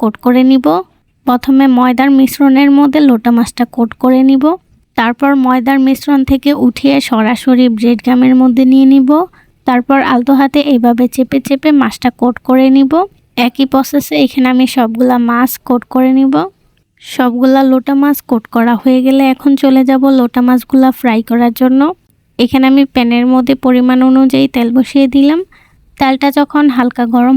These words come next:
হয়ে আসবে, এর মধ্যে কোট করে রাখা মাছগুলা দিয়ে দিব। আর অবশ্যই খেয়াল রাখবেন তেলটা যেন বেশি গরম হয়ে না যায়, তাহলে উপর দিয়ে কোটিংটা পুড়ে যাবে আর ভিতর দিয়ে মাছটা হবে না।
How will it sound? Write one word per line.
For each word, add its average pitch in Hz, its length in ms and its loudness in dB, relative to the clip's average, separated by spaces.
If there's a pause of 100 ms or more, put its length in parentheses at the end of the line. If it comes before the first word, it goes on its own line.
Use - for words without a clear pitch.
হয়ে 285 220 4
আসবে, 269 240 0 (200)
এর 247 160 0
মধ্যে 240 220 -2 (100)
কোট 226 140 -4 (120)
করে 254 180 0 (140)
রাখা 254 220 -4 (120)
মাছগুলা 226 480 -2
দিয়ে 240 300 -2
দিব। 254 160 0 (920)
আর 240 100 0 (100)
অবশ্যই 262 400 0
খেয়াল 240 220 -2 (120)
রাখবেন 247 300 -2 (120)
তেলটা 226 320 -4
যেন 233 140 -2 (140)
বেশি 240 200 -2 (140)
গরম 254 280 2
হয়ে 269 240 4
না 269 80 2 (100)
যায়, 294 180 0 (500)
তাহলে 254 360 0 (160)
উপর 247 200 -2 (120)
দিয়ে 262 160 2 (100)
কোটিংটা 240 400 -2 (100)
পুড়ে 247 240 2
যাবে 254 320 0 (140)
আর 240 80 -2 (120)
ভিতর 233 340 -2
দিয়ে 254 220 0
মাছটা 240 400 -2
হবে 240 320 0
না। 302 80 2